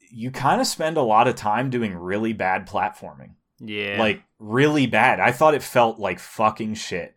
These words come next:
Speaker 1: I thought it was
Speaker 2: Yeah.
Speaker 1: horrible.
Speaker 2: I feel like I saw
Speaker 1: Um,
Speaker 2: that complaint in
Speaker 1: the,
Speaker 2: multiple
Speaker 1: the ju-,
Speaker 2: places.
Speaker 1: the jumping felt awful. Like,
Speaker 2: Yeah.
Speaker 1: there was no, there was no forward movement in the jump. It was very stiff.
Speaker 2: Yeah.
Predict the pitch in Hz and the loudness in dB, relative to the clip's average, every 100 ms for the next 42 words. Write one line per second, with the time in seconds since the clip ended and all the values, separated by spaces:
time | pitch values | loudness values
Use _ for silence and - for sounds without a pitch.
0 | 107 110 110 127 110 104 - - 127 131 | -6 -4 0 0 0 -4 -10 -4 0 2
1 | 101 131 135 175 139 117 104 104 120 113 | 0 -2 0 2 2 0 -2 0 0 -2
2 | 113 - 117 - 123 120 107 123 113 - | -4 -8 -12 -10 -10 -8 2 4 4 -2
3 | 117 135 123 120 143 131 127 120 110 127 | -2 0 2 0 -2 -2 -4 -4 0 0
4 | 139 165 190 208 - - - 127 123 120 | 0 0 -2 -4 -8 -10 2 4 4 -2
5 | _ _ _ _ _ _ _ _ - 120 | _ _ _ _ _ _ _ _ 4 6
6 | 110 - 67 - _ _ _ 113 139 135 | 6 0 -16 -20 _ _ _ 0 2 2
7 | - 139 143 143 131 131 139 151 165 127 | 2 0 2 0 0 2 4 4 2 0
8 | 120 135 127 127 127 147 151 - 143 139 | 0 0 0 0 0 2 0 -2 -2 0
9 | 127 117 92 95 107 127 156 180 - _ | 0 -2 -4 -6 -6 -4 -6 -6 -12 _
10 | _ _ _ _ _ _ 123 120 107 92 | _ _ _ _ _ _ -6 -4 -4 -4
11 | 98 135 120 113 104 101 117 107 - - | -2 -2 -4 -8 -6 -4 -2 -4 -6 -10
12 | - 107 180 - _ _ _ _ - 104 | -8 -6 -6 -10 _ _ _ _ -10 -8
13 | 101 95 | -6 -8